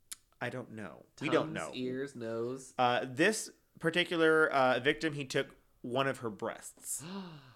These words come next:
Speaker 2: Ah.
Speaker 1: Uh, but the other victims, I do not know. We do not know much information from this.
Speaker 2: I would
Speaker 1: Uh,
Speaker 2: imagine it would be breast all the way around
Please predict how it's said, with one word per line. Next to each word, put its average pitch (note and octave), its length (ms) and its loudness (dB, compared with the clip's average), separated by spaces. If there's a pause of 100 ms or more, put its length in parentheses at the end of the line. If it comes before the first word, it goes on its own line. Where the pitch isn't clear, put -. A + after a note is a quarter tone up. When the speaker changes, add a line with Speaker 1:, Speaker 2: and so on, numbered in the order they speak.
(160)
Speaker 2:
Ah. A2+ 800 2 (800)
Speaker 1:
Uh, A2+ 320 6
but C3 580 4 (120)
the B2+ 220 2
other C3 160 6
victims, A2+ 360 2
I G2+ 100 2
do F#2+ 180 -8
not F2 280 -12
know. F2 240 -8
We G#2+ 120 -4
do A2 100 -6
not A2 240 -4
know C3+ 140 2
much E3+ 180 2
information F#2+ 560 -8
from D#2+ 160 -18
this. - 300 -16 (100)
Speaker 2:
I A#2+ 140 -4
would A2 80 -2
Speaker 1:
Uh, A2 60 2
Speaker 2:
imagine F#2+ 440 -2
it F2 80 -10
would E2+ 180 -8
be F2 120 -12
breast E2 400 -14
all E2+ 100 -12
the - 100 -16
way B1+ 180 -12
around A#1+ 340 -14